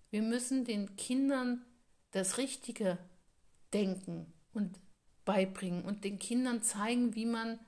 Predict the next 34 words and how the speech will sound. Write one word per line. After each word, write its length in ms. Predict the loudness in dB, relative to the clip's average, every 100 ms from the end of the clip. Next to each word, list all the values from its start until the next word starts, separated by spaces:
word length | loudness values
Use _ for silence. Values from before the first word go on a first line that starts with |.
| -12
wie 60 | -8
jedes 460 | -2 0 0 0 2
einzelne 500 | 2 2 0 0 0
Kind, 460 | -2 0 0 -2 -8 -20 _ -6
mit 220 | -4 0
welchen 360 | 2 4 4
Methoden 560 | 2 -2 -4 -4 -4 -4
es 280 | -4 -4 -6 -4
lernen 540 | -2 2 2 0 -2
kann, 240 | -4 -4 -4
auch 180 | -6 -6
wenn 280 | -2 0 0
es 160 | -2
im-, 180 | -6 -10 -12 -4
manchmal 400 | 0 0 0 -4
schwierig 480 | -2 0 0 -2 -4
ist. 220 | -8 -8 -16 -20 _ _ _ _ -20 _
Jedes 380 | -2 -2 -2 0
Kind 240 | 2 2
kann 180 | 2 0
es 180 | 0 2
lernen. 440 | 2 4 2 -2 -10 -18 -20 _ -20 _ _ _ -4
Wir 80 |
müssen 280 | -2 -2 -2
ihnen 280 | 0 2 2
nur, 220 | 2 0 0
nur 260 | 2 2
an 140 | 2 2
sie 120 | 0
glauben 360 | 2 4 6 4
und 80 |
es 140 | 2 0
ihnen 220 | 0 0
zeigen. 600 | 0 2 4 2 -2 -8